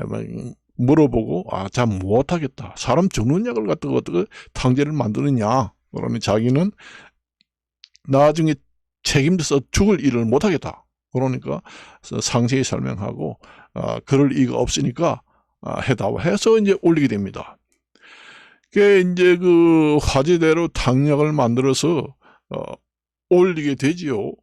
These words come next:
그런데 이제 다 만들어가지고 이제 임금한테, 에, 음식이라든가 약을 올릴 때는, 에, 그, 먼저 그, 음, 맛을 보든지 아니면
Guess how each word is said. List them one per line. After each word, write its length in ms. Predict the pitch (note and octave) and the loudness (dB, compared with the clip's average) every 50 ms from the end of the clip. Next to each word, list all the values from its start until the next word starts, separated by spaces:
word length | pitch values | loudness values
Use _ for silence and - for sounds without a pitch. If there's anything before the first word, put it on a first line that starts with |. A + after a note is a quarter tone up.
| _ _ _ | _ _ _
그런데 300 | - F3+ F#3 F#3+ G3 F3+ | 0 2 2 2 2 -2
이제 180 | E3+ E3+ E3+ D#3+ | -4 -4 -6 -6
다 260 | - - B2+ C#3 D#3+ | -4 -2 0 0 0
만들어가지고 920 | E3+ D#3+ C#3 C#3+ C#3+ C#3+ E3 E3+ D#3+ D#3+ D#3+ D3+ D3 C#3+ D3 E3 F#3 F#3 D#3 | 2 0 0 0 -2 -4 -6 -6 -4 -2 -4 -4 -4 -6 -6 -6 -6 -6 -6
이제 600 | C#3+ C#3+ C#3 C3 C#3+ C3+ C3+ C3+ C3 C3 B2+ - - _ _ - - - _ _ _ | -6 -8 -8 -6 -6 -4 -4 -4 -4 -4 -6 -8 -12 _ _ -20 -20 -20 _ _ _
임금한테, 960 | - F3+ F3 F3 F3 E3 D#3 D#3 D#3 D3+ C#3+ C3 - E3+ E3 E3 C#3+ A#2 A2 - _ _ _ _ _ _ _ - | -2 -2 -2 0 -2 -2 -2 -2 -2 -2 -6 -6 0 0 2 2 2 -2 -6 -12 _ _ _ _ _ _ _ -14
에, 160 | - - - - - - | -12 -12 -12 -12 -8 -2
음식이라든가 1200 | E3+ G3 G#3+ A3+ A#3 A#3 G#3 - - F3 D#3+ D3+ D3 C#3+ C#3+ C3+ B2 B2+ C3 B2 B2 B2 C#3 D#3+ E3 E3 - - - _ _ _ - C3 | 0 2 2 2 2 0 -2 -2 -4 -6 -6 -6 -2 0 0 0 2 0 -2 -4 -2 -4 -4 -4 -4 -6 -8 -16 -20 _ _ _ -4 0
약을 460 | C#3 C3+ B2+ C3 C3+ F3 F#3+ F3+ - - - | 2 2 2 2 0 -2 -4 -4 -6 -4 0
올릴 440 | D#3+ D#3 D#3 D3 C#3 C#3 C#3 C3+ B2+ | 0 2 2 0 0 -2 -4 -4 -4
때는, 540 | - - C3+ B2+ C#3+ F#3+ F#3 B2+ - - - - - - - - _ _ _ _ _ _ - - | -2 -2 0 0 0 -2 -4 -6 -8 -10 -14 -20 -20 -20 -20 -20 _ _ _ _ _ _ -14 -10
에, 520 | - - - A#1+ A#1+ - - B1 B1 B1 B1 C2 - | -10 -8 -8 -8 -8 -8 -8 -8 -10 -10 -12 -12 -10
그, 760 | C2 B1+ A#1+ A#1+ A#1 A1+ A1+ A#1 A#1+ B1 B1 B1 B1 A#1 - - - _ | -8 -6 -6 -6 -6 -6 -8 -8 -8 -10 -10 -10 -10 -10 -12 -16 -20 _
먼저 680 | - D#3 D#3+ E3 D#3+ E3 E3 E3 E3 G3+ G#3+ G3+ F#3+ D#3+ D3+ | -12 -4 0 2 2 2 2 2 2 4 4 4 4 4 2
그, 280 | E3 D#3 D3 C#3+ C3 | 2 0 2 0 0
음, 360 | - - - - - C#2+ C2 - - - - - - - - E2+ D3 C#3+ | -4 -6 -10 -10 -10 -10 -10 -10 -14 -18 -20 -20 -20 -20 -18 -10 -4 -2
맛을 420 | C3+ C3 C3+ C#3+ C3+ - F3 F#3 F#3 | 0 2 2 2 2 2 2 2 2
보든지 540 | D#3+ E3+ D3+ C#3 D3+ C#3 C3+ C3+ D#3 F3+ - | 2 -2 -2 -2 -2 -4 -4 -2 -4 -4 -2
아니면 520 | B2+ B2+ B2+ C3 C3+ C3+ C3+ D3 D#3 G3+ | 0 0 0 0 -2 -2 -4 -6 -8 -10